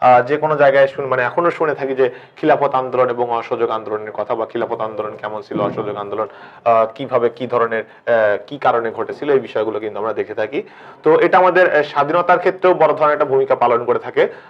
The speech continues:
অর্থাৎ এই আন্দোলনের মাধ্যমে আমরা ব্রিটিশ সরকারের কাছে একটা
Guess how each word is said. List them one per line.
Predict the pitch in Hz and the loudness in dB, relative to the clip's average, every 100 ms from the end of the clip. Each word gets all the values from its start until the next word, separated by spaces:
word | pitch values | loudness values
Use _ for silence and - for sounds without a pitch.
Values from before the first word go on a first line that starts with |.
| - | -2
অর্থাৎ | 135 160 156 - | 0 0 0 -2
এই | 170 185 | 4 4
আন্দোলনের | 180 180 175 175 | 4 4 2 2
মাধ্যমে | 175 170 180 | 2 4 2
আমরা | 180 170 139 - - | 2 4 2 0 -12
ব্রিটিশ | 127 143 151 208 | -6 -4 -2 -2
সরকারের | 180 170 170 175 165 | 0 2 4 4 4
কাছে | 156 151 | 0 -2
একটা | 160 | -2